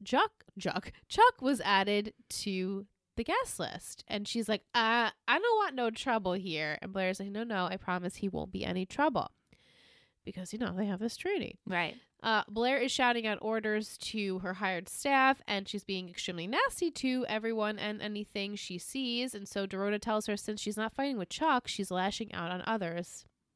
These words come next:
Speaker 1: 'Cause that's healthy.
Speaker 2: Sure. So healthy.
Speaker 1: <laughs> "I'm not fighting with my, with my ex-boyfriend, so therefore I must be mean to everyone else." So the party is, uh, underway, and Blair has a chat with the dean, who is impressed by her guest list,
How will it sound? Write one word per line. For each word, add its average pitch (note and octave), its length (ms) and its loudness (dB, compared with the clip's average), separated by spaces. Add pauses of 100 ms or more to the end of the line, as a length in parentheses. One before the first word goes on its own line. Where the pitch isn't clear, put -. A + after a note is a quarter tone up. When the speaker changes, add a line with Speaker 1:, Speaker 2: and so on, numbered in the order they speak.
(120)
Speaker 1:
'Cause - 80 -20
that's D#4 220 -6
healthy. - 500 -6 (180)
Speaker 2:
Sure. G3+ 480 0 (520)
So - 320 4
healthy. F#3+ 520 4
Speaker 1:
<laughs> G3 220 -2 (920)
"I'm F4+ 60 -2
not F#4+ 160 4
fighting E4+ 220 2
with D#4 100 0
my, B3+ 240 0
with A3 220 0
my G#3+ 180 0
ex-boyfriend, G#3+ 800 -4
so G3+ 100 -10
therefore F3+ 340 -2
I F#3 60 0
must F#3 480 -6
be G3 120 -4
mean F3+ 280 -4
to - 100 -4
everyone E3+ 320 -4
else." G3 360 -6
So A#3+ 120 -2
the A#3 60 4
party B3 560 2
is, G#3 480 2
uh, F#3 260 2
underway, F3+ 560 2
and F#3 220 0
Blair F#3+ 260 2
has G3+ 260 0
a F3+ 40 -6
chat C4+ 480 2
with G3 340 0 (420)
the G#3 100 2
dean, G3+ 560 2 (200)
who G#3+ 220 6
is A3+ 160 4
impressed D#4 380 0
by D4 120 2
her C4 140 0
guest G#3+ 360 0
list, - 580 -6